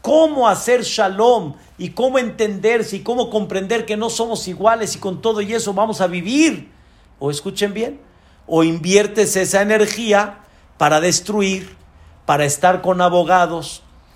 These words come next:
para estar con licenciados y para hacer pleito, para hacer pleito. Una vez, una persona, Ishtabach Shemo, escuchen bien,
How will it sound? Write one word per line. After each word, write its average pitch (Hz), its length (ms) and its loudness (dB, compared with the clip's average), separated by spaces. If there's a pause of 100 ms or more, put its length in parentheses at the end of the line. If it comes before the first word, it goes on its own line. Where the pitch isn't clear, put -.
(160)
para 143 180 2
estar 175 360 2
con 185 120 -2
licenciados 175 1000 0 (460)
y 202 140 -2
para 175 240 2
hacer - 420 -2
pleito, 320 840 2 (560)
para 233 240 4
hacer 294 440 2
pleito. 294 800 0 (360)
Una 247 260 2
vez, 247 500 0 (800)
una 208 280 0
persona, 170 840 0 (220)
Ishtabach 143 560 -2
Shemo, 143 460 -2
escuchen 156 460 -8
bien, 139 360 -2